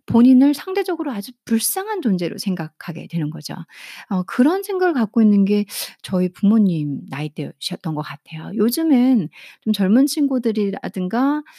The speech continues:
어 저 같은 경우만 해도 좀 '월세 사는 게 뭐가 나쁜가?' 예 돈이 낭비인 거지 월세 산다고 해서 내 집,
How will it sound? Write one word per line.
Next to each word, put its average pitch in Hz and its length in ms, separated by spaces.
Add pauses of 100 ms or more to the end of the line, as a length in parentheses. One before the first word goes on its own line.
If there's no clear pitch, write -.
(300)
어 - 160
저 202 160
같은 381 300
경우만 339 400
해도 277 220
좀 262 200
'월세 226 200
사는 359 200
게 277 60
뭐가 208 180
나쁜가?' 226 640 (340)
예 226 60
돈이 294 460
낭비인 180 840
거지 170 580 (320)
월세 220 340
산다고 269 500
해서 208 680 (260)
내 180 220
집, 247 240